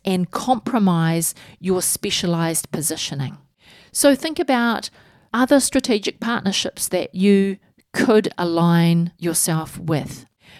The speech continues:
Maybe you have the same ideal customer, they're at different phases of their business growth, or they're at different phases in, in what they're doing. And then aligning yourself so you're making referrals to one another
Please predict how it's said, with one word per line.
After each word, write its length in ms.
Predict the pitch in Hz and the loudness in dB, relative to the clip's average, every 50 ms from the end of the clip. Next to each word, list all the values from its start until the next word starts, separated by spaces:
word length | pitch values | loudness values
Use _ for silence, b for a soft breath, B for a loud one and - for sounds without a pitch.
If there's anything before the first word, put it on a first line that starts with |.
| b b - | b b -2
Maybe 600 | 202 220 240 254 262 247 277 277 269 269 262 b b b b b b b b - | 2 2 4 4 4 4 4 4 4 2 0 b b b b b b b b -2
you 200 | 180 202 247 247 | 4 6 6 6
have 320 | 247 247 247 226 214 - | 6 2 -4 -6 -6 -6
the 80 | - 202 | -4 -2
same 720 | - - - - 220 214 220 220 220 220 220 220 220 - _ _ | -2 0 0 0 2 2 4 4 4 4 4 4 2 0 _ _
ideal 360 | - 185 190 185 190 190 185 180 | 0 2 2 2 2 2 0 0
customer, 640 | - - - 202 - - - - 254 302 330 370 370 B B B B B B | 0 -4 -6 -4 -2 -2 -2 -2 -2 -2 -2 -4 -4 B B B B B B
they're 280 | - 214 226 254 269 262 | 0 2 2 2 2 2
at 300 | 247 - - - 180 175 | 0 -2 -4 -6 -4 2
different 420 | - 226 214 - - 196 - - | 2 2 2 2 -2 -6 -6 -8
phases 800 | - - - 285 294 302 294 262 - - 180 175 175 170 - - _ _ - | -14 -8 -6 -4 -2 0 0 0 0 0 2 2 2 0 -2 -6 _ _ 0
of 220 | 196 196 185 - | 0 0 0 0
their 120 | 190 185 | 0 0
business 420 | 175 - 180 170 - 165 160 156 - | 0 0 -2 -4 -4 -4 -4 -4 -4
growth, 480 | - 165 139 117 - - - - - - B B B B B | -4 -4 -4 -4 -6 -8 -12 -14 -16 -18 B B B B B
or 180 | - 196 196 190 | -4 -2 -2 0
they're 240 | 190 202 190 185 185 | 2 2 2 2 0
at 180 | 170 - - | 0 -2 -4
different 360 | 175 208 202 - 226 175 - - | -4 -4 -4 -4 -6 -8 -8 -10
phases 920 | - - - 262 277 294 269 254 - - 180 175 180 175 175 - - - - _ - | -10 -6 -4 -2 -2 -2 -2 0 0 0 0 0 0 0 0 -2 -2 -4 -4 _ 0
in, 480 | 185 190 185 185 185 185 190 185 180 b b b b b b b b - | 2 4 4 4 4 4 4 2 2 b b b b b b b b -2
in 160 | 202 196 185 | -2 -2 0
what 180 | 185 196 - - | -2 -2 -2 -2
they're 140 | 185 170 | -2 -4
doing. 400 | 165 165 170 165 147 135 135 135 - - _ _ _ _ _ | -2 -2 -4 -4 -4 -6 -8 -10 -16 -20 _ _ _ _ _
And 140 | 185 185 185 | -4 0 2
then 360 | 202 208 208 202 208 202 196 - _ | 4 6 6 8 6 6 4 0 _
aligning 520 | - 196 202 202 214 214 247 277 302 269 233 | -4 -2 0 0 2 2 2 0 0 -2 -2
yourself 480 | 214 190 - - - 185 180 180 - | -2 0 0 0 0 -2 -2 -4 -4
so 220 | - - - 190 180 | -4 -2 0 0 0
you're 180 | 185 180 185 | 0 0 0
making 340 | 180 190 196 190 - 208 196 | 0 0 0 -2 -2 -2 -4
referrals 600 | 185 185 - - 190 185 190 185 180 175 175 - | -4 -4 -4 -2 -2 0 0 -2 -4 -4 -4 -6
to 120 | - - 175 | -6 -8 -8
one 220 | 160 170 170 170 | -6 -4 -2 -2
another 480 | 165 165 165 165 165 160 160 156 156 | 0 0 0 -2 -2 -2 -2 -4 -4